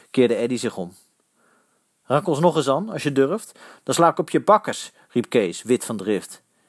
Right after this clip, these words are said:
Niet vechten, niet vechten, jongens, suste de dikke, gemoedelijke heer van de wandelstok. Dan moeten zij hun handen thuis houden, riep Eddy woedend.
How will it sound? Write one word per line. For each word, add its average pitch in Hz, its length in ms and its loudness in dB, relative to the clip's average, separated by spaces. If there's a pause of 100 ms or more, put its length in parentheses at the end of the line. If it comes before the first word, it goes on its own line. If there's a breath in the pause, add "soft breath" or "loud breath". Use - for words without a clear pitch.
Niet 104 260 -8
vechten, 113 360 -2
niet 147 200 -2
vechten, - 360 -2
jongens, 113 360 -2
suste - 280 -6
de 98 140 -8
dikke, 110 240 -2
gemoedelijke 110 520 -4
heer 104 180 0
van 107 100 -8
de 107 60 -6
wandelstok. 104 600 -6 (420 loud breath)
Dan 175 120 2
moeten 226 220 0
zij 240 160 4
hun 233 100 0
handen 240 300 2
thuis 175 300 4
houden, 85 420 -4 (140)
riep 113 200 -2
Eddy 107 240 0
woedend. 92 460 -8